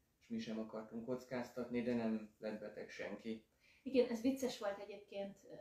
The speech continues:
Speaker 2: nem tudom, nem meséltem a múlt héten, hogy középső fiamnak az osztályában lett beteg két gyerek, és utána egy harmadik is, és mi az első kettőnél úgy döntöttünk, hogy itthon is fogjuk a srácot,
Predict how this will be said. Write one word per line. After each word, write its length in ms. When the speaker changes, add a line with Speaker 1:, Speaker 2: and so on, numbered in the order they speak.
Speaker 2:
nem 200
tudom, 220
nem 180
meséltem 580
a 20
múlt 240
héten, 420
hogy 240
középső 460
fiamnak 580
az 300
osztályában 720
lett 280
beteg 420
két 320
gyerek, 440
és 200
utána 340
egy 180
harmadik 560
is, 360
és 180
mi 120
az 60
első 320
kettőnél 720
úgy 100
döntöttünk, 560
hogy 180
itthon 300
is 120
fogjuk 400
a 200
srácot, 600